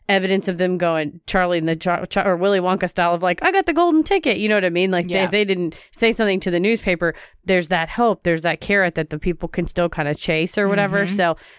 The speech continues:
Speaker 1: I think it was probably found a long time ago, but I don't mean it's, there's n-, not to say there's not more down there. Either that or it's the devil in a box and the Knights Templar don't want us to get to it.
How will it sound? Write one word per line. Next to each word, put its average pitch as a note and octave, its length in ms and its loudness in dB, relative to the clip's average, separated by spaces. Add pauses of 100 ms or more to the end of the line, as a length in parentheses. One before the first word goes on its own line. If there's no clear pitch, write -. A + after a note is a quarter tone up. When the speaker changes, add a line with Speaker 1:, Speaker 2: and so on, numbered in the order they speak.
Speaker 1:
I G3+ 100 0
think A3 180 0
it F3+ 80 0
was D#3+ 140 -4
probably D#3 400 0
found E3 500 0
a D#3+ 40 0
long D#3+ 200 0
time D#3+ 220 -2
ago, E3 240 0
but E3 180 -2 (220)
I - 80 2
don't C#4+ 140 4
mean B3+ 140 4
it's, G#3+ 220 0 (220)
there's A#3 200 0
n-, G#3 220 0
not F3+ 300 -2
to - 60 -6
say F3 140 0
there's F3+ 280 -2
not G3+ 180 0
more B3+ 220 2
down F#3 260 2
there. D3 400 -2
Either F#3+ 220 2
that F#3 220 2
or E3+ 200 -2
it's D#3+ 140 -6
the - 100 -8
devil C#3 360 -2
in C3+ 60 -2
a C3+ 60 -4
box D3 400 -2
and D#3 100 2
the D3 220 -2
Knights E3 340 -2
Templar D#3 360 -2
don't D3 160 -2
want D#3 120 -2
us D3+ 120 -6
to E3+ 100 -2
get D#3+ 180 -2
to E3+ 180 0
it. D#3+ 180 -2